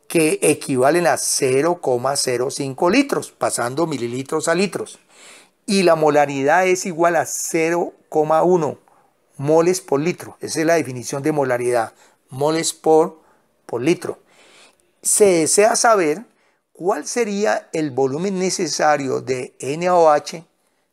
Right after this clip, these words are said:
de hidróxido de sodio, cero coma cero cinco molar, que sea necesario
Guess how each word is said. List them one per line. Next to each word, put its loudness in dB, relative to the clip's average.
de -14
hidróxido -2
de 4
sodio, 4
cero 0
coma 2
cero -4
cinco -2
molar, 4
que -4
sea 0
necesario 0